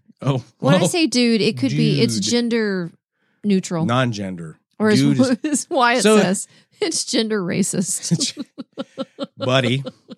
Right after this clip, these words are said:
Speaker 1: gender racist is also known as sexist.
Speaker 2: Sexist.
Speaker 1: You can shorten it up with one word. Super easy.
Speaker 2: But I like gender racist.
Speaker 1: <laughs>
Speaker 2: Um, yeah, so she gets ticked. She gives him the ring back,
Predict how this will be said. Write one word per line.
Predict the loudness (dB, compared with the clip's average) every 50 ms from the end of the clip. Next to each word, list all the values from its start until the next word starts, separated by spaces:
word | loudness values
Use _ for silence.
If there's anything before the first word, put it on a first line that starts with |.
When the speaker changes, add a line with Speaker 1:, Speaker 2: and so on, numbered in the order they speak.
| -16 -14 -16 -18 -20 _ _ -20 -20 _ -10
Speaker 1:
gender | -2 0 2 4 4 4 4 4
racist | 4 4 4 2 0 0 -2 -4 -4 -4
is | -4 -4 -2
also | -2 -2 -2 -4 -6 -6 -6
known | -6 -6 -6 -8 -8 -8
as | -10 -10 -10 -12
sexist. | -12 -10 -8 -4 0 0 2 2 0 0 -2 -2 -2 -2 -2 -2 -4 -4 -8 -10 -12
Speaker 2:
Sexist. | _ -20 -20 -20 _ _ _ _ _ _ _ _ _ -20 -20 _ _ _ _ _
Speaker 1:
You | -4 -2 -2
can | -2 0
shorten | 0 2 4 4 2 2 2
it | 2
up | 2 2 0
with | 0 -2 0
one | 4 4 4 4 4
word. | 4 2 2 0 -2 -2 -6 -8 -10 _ -10 -14 -14 _ _ -20 -20 -20 _ -10
Super | -8 -6 -6 -4 0 2 2 2 4 2 2
easy. | 4 4 2 0 -2 -8 -14 -16 -20 _ _ _
Speaker 2:
But | -6 -4 -2
I | -2 -2
like | -2 -2 -2 -4 -6
gender | -8 -8 -6 -6 -4 -4 -2
racist. | -2 -2 -2 -2 -4 -8 -10 -10 -6 -8 -8 -8 -8 -16 -12 -6
Speaker 1:
<laughs> | -8 -8 -8 -8 -20 -20 -20 -20 -20 -20 -20 _ _ -10 -4
Speaker 2:
Um, | -2 -2 -2 -2 -4 -8 -10 -12 -14 -16 _ _ _ _ _ _ _ _ _ _ _ -2
yeah, | 0 2 2 2 2 0 -2
so | -2 -2 -4
she | -2 0 0 -2 0
gets | -2 -4 -4 -4 -6
ticked. | -4 -2 0 2 2 0 0 -2
She | -4 -2 -2 -2
gives | 0 2 2 2 2 0
him | -4 -4 -6
the | -6 -4
ring | -2 0 0 0 2 2
back, | 2 2 2 2 0 -2 -6 -16